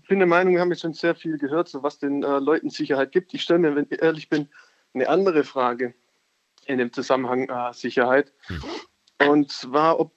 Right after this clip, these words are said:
Speaker 1: die Sicherheit immer etwas Gutes ist. Äh,
Speaker 2: Oh, finde ich gut. Das finde ich gut.
Speaker 1: weil, äh, ich bin der Meinung, dass wir Menschen dazu tendieren, und oft auch einfach in Sicherheiten zu flüchten.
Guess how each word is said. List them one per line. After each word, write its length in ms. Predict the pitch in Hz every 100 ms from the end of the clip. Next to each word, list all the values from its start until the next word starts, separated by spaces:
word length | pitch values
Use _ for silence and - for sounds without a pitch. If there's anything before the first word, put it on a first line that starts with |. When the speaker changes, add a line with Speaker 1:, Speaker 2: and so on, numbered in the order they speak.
| - _
Speaker 1:
die 200 | - 156
Sicherheit 640 | - 185 180 156 160 151
immer 240 | 160 156
etwas 320 | - - 160 -
Gutes 360 | 196 160 117
ist. 300 | - - - _ _ _ _ _ _ _ _ -
Äh, 60 |
Speaker 2:
Oh, 440 | 123 120 120 170 208
finde 220 | - 71
ich 60 | -
gut. 260 | 160 151 - - _ _
Das 120 | 98
finde 160 | 190 226
ich 80 |
gut. 240 | - 247 _ _ _ _ _ _ _ _ _ _ -
Speaker 1:
weil, 400 | 143 151 156 -
äh, 160 | 156 151 165
ich 160 | 165
bin 100 | 175
der 300 | 160 160 160 - _ _
Meinung, 760 | 127 131 143 175 185 202 196 - _ _ _ _ _ _
dass 340 | 147 147 -
wir 100 | 151
Menschen 560 | 147 156 160 165 160 - - _
dazu 520 | 151 156 156 - 175
tendieren, 640 | 160 151 151 151 180 185 185 - - - -
und 220 | 135 -
oft 200 | 147 147
auch 120 | 139
einfach 320 | 143 139 139
in 140 | 139 135
Sicherheiten 840 | 156 151 135 135 135 - 139 135
zu 260 | - 131
flüchten. 640 | 123 - 151 - _ 98